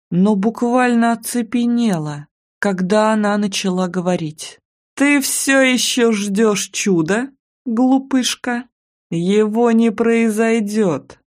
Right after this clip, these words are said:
Рогозин был и будет моим. Я сейчас иду к нему, чтобы сообщить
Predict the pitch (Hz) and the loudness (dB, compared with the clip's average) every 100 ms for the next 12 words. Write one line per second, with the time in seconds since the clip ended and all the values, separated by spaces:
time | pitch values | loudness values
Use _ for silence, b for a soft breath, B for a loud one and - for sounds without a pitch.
0 | _ _ - 160 185 214 214 247 254 214 | _ _ -6 0 2 2 2 2 2 2
1 | 233 214 196 294 311 196 - _ - 180 | 2 2 4 2 2 -2 -10 _ -2 2
2 | 214 180 196 269 180 156 135 - - - | 2 2 4 4 4 0 -2 -12 -12 -2
3 | 202 226 233 226 220 185 165 156 - _ | 2 4 4 2 2 0 -2 -6 -12 _
4 | _ - 202 269 277 269 277 269 - 349 | _ -4 0 2 2 0 0 0 0 -2
5 | 349 - - - _ - 247 214 208 285 | -2 -6 -12 -16 _ 0 2 2 2 2
6 | 269 277 254 269 254 220 160 147 - _ | 2 2 4 4 4 2 0 -4 -14 _
7 | _ - - - - 214 185 190 - 175 | _ -12 -8 -4 0 2 2 0 0 -2
8 | 170 - - - 247 233 - | -2 -6 -4 0 -2 -2 -12